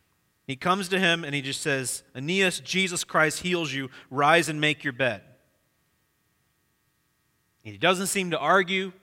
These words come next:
He doesn't seem to, like, lay there for a minute and start stretching his fingers and his toes and testing out his legs. He just gets up. Now, if you're paralyzed and bedridden,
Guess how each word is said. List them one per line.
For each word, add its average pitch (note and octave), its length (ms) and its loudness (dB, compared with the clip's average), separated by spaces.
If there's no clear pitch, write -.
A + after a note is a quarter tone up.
He B2 80 -14
doesn't E3 320 0
seem E3 200 -6
to, D3+ 60 0
like, C#3 220 0
lay C#3+ 220 0
there D#3 180 2
for D3 140 -6
a C#3 40 -2
minute C#3+ 320 -4
and B2+ 80 -16
start C3+ 240 -10
stretching C3+ 480 -8
his C3+ 140 -10
fingers C3+ 460 -8
and C3 80 -10
his C3 120 -10
toes C3 460 -6
and A2+ 140 -16
testing D3 400 -4
out C#3 160 0
his B2+ 140 -6
legs. B2+ 600 -4
He D#3+ 80 -8
just E3+ 280 -6
gets A3 280 2
up. - 560 0
Now, F3+ 180 -4
if F3 160 -6
you're C4+ 180 -4
paralyzed G3+ 840 2
and D3+ 160 -10
bedridden, D3 540 -2